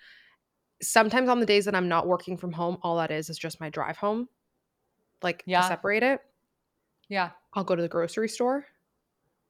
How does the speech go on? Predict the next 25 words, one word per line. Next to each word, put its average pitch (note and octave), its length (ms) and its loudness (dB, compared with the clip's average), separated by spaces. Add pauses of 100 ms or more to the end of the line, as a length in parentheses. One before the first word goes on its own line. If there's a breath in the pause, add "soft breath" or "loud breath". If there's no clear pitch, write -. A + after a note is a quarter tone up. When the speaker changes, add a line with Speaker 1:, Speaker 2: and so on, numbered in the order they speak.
(160)
Speaker 1:
and F3+ 140 -6
pick F#3 100 -2
Speaker 2:
Mm-hmm. F3+ 60 -6
Speaker 1:
up F3+ 80 -6
stuff F3+ 180 -4
for F3+ 80 -4
dinner, F3+ 320 0
or, G3 80 2
like, F3 180 -2
go F3+ 120 0
to E3 60 -4
the F3+ 60 -4
butcher E3+ 300 -4
that G3 100 0
I G3 60 0
like G3 160 0
to G3 80 -14
go G3+ 140 -4
to G#3+ 140 -6
and, G#3 100 -4
like, F3 180 -10
pick F3+ 160 -8
up F3 80 -8
stuff - 220 -14
to, F3+ 100 -14